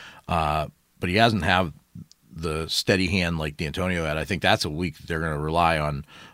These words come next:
on some of Dantonio's wisdom more than anything else to kinda car-, chart him. But if they can get through this Rutgers game, if they can somehow get a win, I think that benefits both Barnett and the rest of the players was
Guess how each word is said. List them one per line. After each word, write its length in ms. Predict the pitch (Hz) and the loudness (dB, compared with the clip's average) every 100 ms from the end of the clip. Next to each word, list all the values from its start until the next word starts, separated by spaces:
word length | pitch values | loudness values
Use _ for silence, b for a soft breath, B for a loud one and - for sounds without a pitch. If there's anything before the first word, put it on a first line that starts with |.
| - | -6
on 220 | 82 78 | -4 -2
some 260 | - 92 80 | 0 2 0
of 60 | |
Dantonio's 840 | 73 80 76 92 85 78 73 73 - | -2 -4 -4 -2 -2 -2 -2 -4 -6
wisdom 760 | 78 101 117 76 71 69 62 - - | 2 6 6 2 -4 -6 -10 -16 -4
more 240 | 82 80 | -2 0
than 120 | 76 80 | 0 0
anything 440 | 80 76 80 76 | -2 -2 -2 0
else 400 | 71 67 - - B B B B - | -2 -4 -4 -8 B B B B -4
to 100 | 85 | -2
kinda 280 | 87 78 71 | 0 0 0
car-, 300 | - 76 - | 0 0 2
chart 320 | - 80 78 | 2 4 2
him. 260 | 76 69 | 0 -2
But 180 | 73 92 - - | -2 -6 -6 -8
if 80 | - | 0
they 120 | 117 | 2
can 140 | 123 | 4
get 180 | 98 95 | 2 0
through 220 | - 104 | 0 0
this 240 | 78 73 - | 0 -2 0
Rutgers 400 | 87 90 82 76 | 2 2 0 -4
game, 140 | 76 | -2
if 100 | 73 | 0
they 100 | 101 | 0
can 100 | 98 | -2
somehow 480 | - - 95 95 87 | -2 2 2 2 0
get 180 | 76 76 | 0 -2
a 60 | |
win, 500 | 67 69 85 76 62 B B B B B - | -2 -2 0 -2 -4 B B B B B 0
I 120 | 82 | 2
think 220 | - 87 | 2 2
that 240 | 95 95 58 | 2 2 2
benefits 640 | 92 85 - 76 - - _ _ | 0 0 -2 -2 -4 -6 _ _
both 340 | 85 76 - _ _ _ _ _ _ _ _ - | -2 -2 -6 _ _ _ _ _ _ _ _ -4
Barnett 540 | 90 87 85 92 - - | 2 4 4 4 2 -4
and 200 | 92 98 | -2 0
the 60 | 87 | 2
rest 240 | 92 90 | 2 2
of 40 | 76 | -2
the 120 | - | -2
players 440 | 98 104 87 69 | 2 2 2 0
was 220 | 71 71 | -4 -6